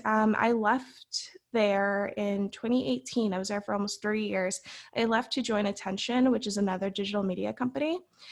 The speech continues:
um, this time focusing more on the environment and politics.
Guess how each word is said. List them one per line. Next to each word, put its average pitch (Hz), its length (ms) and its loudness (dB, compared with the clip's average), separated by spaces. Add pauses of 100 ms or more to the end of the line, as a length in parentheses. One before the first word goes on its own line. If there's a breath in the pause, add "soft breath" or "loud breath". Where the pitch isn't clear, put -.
(200 soft breath)
um, 208 360 4
this - 440 -2
time 220 560 4
focusing 214 480 0
more 190 340 0
on 196 220 2
the 202 160 0
environment 294 800 0
and 202 200 0
politics. 247 800 -4